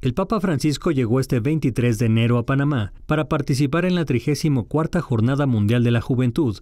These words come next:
que congregará hasta el próximo domingo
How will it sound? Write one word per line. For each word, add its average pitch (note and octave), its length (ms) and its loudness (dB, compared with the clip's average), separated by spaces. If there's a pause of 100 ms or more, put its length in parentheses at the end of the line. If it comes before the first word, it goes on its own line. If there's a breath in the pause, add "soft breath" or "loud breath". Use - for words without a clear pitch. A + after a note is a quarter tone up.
(140)
que C#3+ 140 -2
congregará A#2 680 0
hasta D#3+ 160 -2
el A#2 80 0
próximo A#2+ 420 0
domingo A#2 520 0